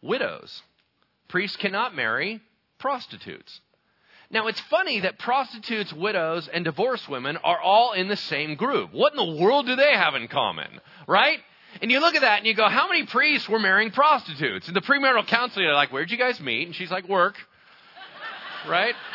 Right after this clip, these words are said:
The whole thing's awkward, right? I mean, right off the bat. Is, is that happening a lot? I don't,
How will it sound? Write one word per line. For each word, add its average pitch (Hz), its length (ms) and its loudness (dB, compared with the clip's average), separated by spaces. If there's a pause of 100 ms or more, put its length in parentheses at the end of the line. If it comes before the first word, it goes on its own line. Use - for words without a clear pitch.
(1500)
The 202 140 2
whole 262 200 6
thing's 254 220 4
awkward, 196 500 4
right? 180 360 6
I 190 80 4
mean, 190 160 2
right 190 180 6
off 185 180 4
the 175 100 4
bat. 123 360 4
Is, 127 100 -2
is 143 220 0
that 190 180 2
happening 359 560 0
a 415 100 0
lot? 415 320 8
I 240 120 4
don't, 247 300 0